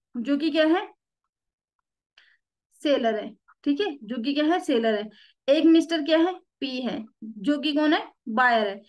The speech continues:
इन्होंने बोला कि काम करो, सेलर और बायर को डिसाइड करने दो कि वो चेयर कितने रुपए में खरीदना चाहते हैं। अगर सेलर ने उसका रेट बोला, सपोज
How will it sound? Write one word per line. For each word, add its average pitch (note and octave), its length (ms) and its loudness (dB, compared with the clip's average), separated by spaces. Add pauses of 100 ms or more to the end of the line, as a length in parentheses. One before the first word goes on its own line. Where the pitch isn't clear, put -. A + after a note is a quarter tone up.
(280)
इन्होंने G#4 380 4
बोला C#4 360 4
कि G#4 320 -4
काम D#4+ 280 2
करो, D4 440 -4
सेलर D#4 400 0
और F#4 180 -2
बायर C4+ 360 0
को F4+ 120 -6
डिसाइड D4+ 360 -6
करने C#4+ 300 -2
दो D4+ 120 -8
कि F#4+ 120 -10
वो F#4 80 -4
चेयर D#4 300 -6
कितने D4+ 320 -6
रुपए C#4 180 -2
में C4+ 180 -8
खरीदना A3 320 -4
चाहते G#3 300 -10
हैं। - 100 -14 (320)
अगर D4 200 2
सेलर E4 380 2
ने F#4 160 2
उसका F4+ 240 2
रेट D#4+ 280 2
बोला, D4 260 2
सपोज D#4+ 300 -4